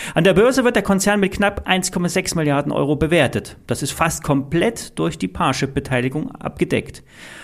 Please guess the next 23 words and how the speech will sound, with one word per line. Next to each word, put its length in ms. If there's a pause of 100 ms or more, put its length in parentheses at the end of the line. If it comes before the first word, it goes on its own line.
(120)
Wann 300
und 300
wie 160
hier 180
der 140
Börsengang 520
kommt, 380
ist 300
reine 240
Spekulation. 800
Zu 180
lange 380
ist 200
die 80
Option 480
schon 280
im 100
Markt. 540
Je 100
länger 360
man 200
darauf 400
wartet, 400